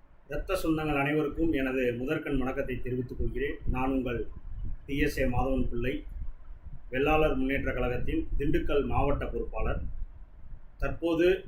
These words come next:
சற்று நேரத்திற்கு முன்பு தமிழகத்தின் பாரதிய ஜனதா கட்சியோட தலைவராக இருக்கக்கூடிய நயினார் நாகேந்திரன் அவர்கள்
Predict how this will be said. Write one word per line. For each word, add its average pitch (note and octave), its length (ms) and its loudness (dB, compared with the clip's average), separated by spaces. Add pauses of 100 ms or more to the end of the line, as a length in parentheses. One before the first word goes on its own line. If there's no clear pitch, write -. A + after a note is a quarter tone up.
சற்று D3 340 0
நேரத்திற்கு D#3+ 580 2
முன்பு E3+ 560 4 (760)
தமிழகத்தின் F3 760 4 (320)
பாரதிய F3 500 8
ஜனதா D#3 420 4
கட்சியோட B2+ 720 2 (220)
தலைவராக C#3 520 2
இருக்கக்கூடிய C3 800 2 (680)
நயினார் E3 400 6
நாகேந்திரன் C#3 460 2
அவர்கள் C3 440 2